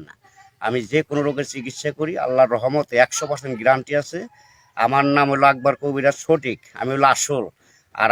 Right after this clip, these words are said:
আমার ছবি দিয়ে আইডি করছে, নতুন নতুন আইডি বানায় তারা নাম্বার বসায় দিয়ে ভিডিওটি বিক্রি করে টাকা পয়সা খাইবেন রয়েছে। আপনারা সহজে নতুন নাম্বার দেখলে ফোন টোন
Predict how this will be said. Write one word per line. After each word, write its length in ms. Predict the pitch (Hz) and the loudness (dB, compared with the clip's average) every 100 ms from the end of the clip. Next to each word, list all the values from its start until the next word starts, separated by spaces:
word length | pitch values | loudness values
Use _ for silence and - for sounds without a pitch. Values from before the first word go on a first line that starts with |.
| 123 | 4
আমার 220 | 139 143 - | 4 4 2
ছবি 280 | - 139 147 127 | -2 -2 -2 0
দিয়ে 160 | 143 139 135 | 4 6 6
আইডি 240 | 135 127 127 | 2 -2 -6
করছে, 220 | 131 127 139 135 | -6 -4 -4 -4
নতুন 200 | 139 131 135 | -6 -6 -6
নতুন 180 | 139 135 | -2 2
আইডি 200 | 139 127 131 | 2 2 2
বানায় 260 | 135 135 131 | 6 6 6
তারা 140 | 123 127 127 | 6 6 4
নাম্বার 260 | 127 127 123 | 4 2 4
বসায় 240 | 127 135 123 | 0 0 -4
দিয়ে 120 | 135 127 | -4 -4
ভিডিওটি 340 | 127 127 135 185 - _ _ _ 107 113 | -6 -4 -4 -6 -8 _ _ _ -8 -4
বিক্রি 260 | 151 156 143 | -4 -2 0
করে 140 | 139 135 | 0 0
টাকা 160 | 139 135 123 | 2 4 4
পয়সা 180 | 123 131 | 2 -2
খাইবেন 260 | 143 143 139 | -2 0 0
রয়েছে। 220 | 123 - 196 - _ _ - | -2 -4 -8 -10 _ _ 0
আপনারা 380 | 123 123 127 135 - | 0 2 2 2 2
সহজে 320 | 131 139 139 135 | 0 0 0 -2
নতুন 200 | 156 165 147 | 0 0 2
নাম্বার 220 | 135 135 135 | 4 4 4
দেখলে 200 | 156 165 214 - | 2 2 0 0
ফোন 160 | 127 127 | -2 -2
টোন 120 | 135 | -2